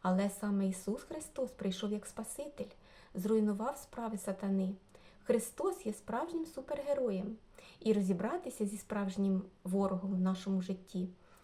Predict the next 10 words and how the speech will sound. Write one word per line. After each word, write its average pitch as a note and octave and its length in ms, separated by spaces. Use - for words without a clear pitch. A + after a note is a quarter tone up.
можна G3+ 580
тільки - 320
з'єднавшись F#3+ 880
з F#3 80
Ісусом G#3 500
Христом F#3+ 500
і G3 60
з F3+ 80
Його A#3 200
церквою G3 640